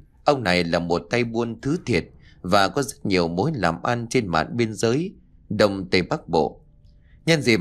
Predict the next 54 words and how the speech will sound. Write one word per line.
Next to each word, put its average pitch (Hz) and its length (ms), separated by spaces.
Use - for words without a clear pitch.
có 156 80
một 101 260
mối 92 180
lớn 131 300
trên 131 180
Lai 123 260
Châu, 120 380
sẵn 156 240
dịp 107 180
có 151 120
người 85 280
quen 127 400
cũng 110 240
mời 87 180
lên 113 320
đó 123 280
để 71 160
du 110 180
lịch. 71 300
Vậy 107 200
là 107 120
ông 143 260
Thành 95 320
cũng 143 260
đưa 139 200
hai 143 140
mẹ 85 260
con 123 320
cô 127 140
Lan 120 260
đi 113 160
cùng, 80 380
lâu 104 220
lâu 95 280
cho 117 180
vợ 87 240
con 123 360
đi 117 200
chơi 120 200
xa, 113 400
âu 104 320
cũng 139 180
là 90 200
lẽ 78 280
thường 76 220
tình. 71 240
Cả 113 120
gia 165 140
đình 104 360
lên 139 180
tới 180 180
thành 90 220
phố 147 260
Lai 131 160